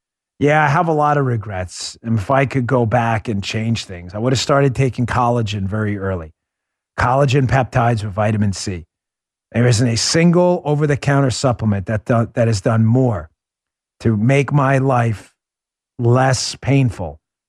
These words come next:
than collagen. I think if I would have taken it since I was a kid, my joints would be in a far better, uh, a far better shape. I would also focused on better nutrition.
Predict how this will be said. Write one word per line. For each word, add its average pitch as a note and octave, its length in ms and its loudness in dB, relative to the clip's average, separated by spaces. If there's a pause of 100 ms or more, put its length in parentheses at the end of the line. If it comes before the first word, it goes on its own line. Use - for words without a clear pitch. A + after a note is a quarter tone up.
than G#2 140 -6
collagen. G2+ 640 -2
I F#2 100 -6
think B2 180 0
if A2 120 -2
I G#2+ 60 0
would G#2+ 140 -4
have G2+ 80 -10
taken B2 360 -2
it G2+ 120 -4
since - 200 -8
I G#2 60 0
was G2 120 -4
a F#2+ 40 -12
kid, G#2+ 280 -4
my F#2 140 -4
joints G#2+ 360 -6
would G2 80 -10
be G2 120 -6
in F#2 60 -6
a F#2 40 -6
far G2 240 -2
better, F2+ 360 -8
uh, E2 300 -10
a G2+ 100 -12
far G2+ 200 -6
better F#2 220 -8
shape. E2 300 -18 (800)
I A#2 120 0
would C3 100 2
also C3 600 0 (320)
focused C3+ 400 -2
on A#2+ 120 0
better B2 260 2
nutrition. G#2+ 680 -4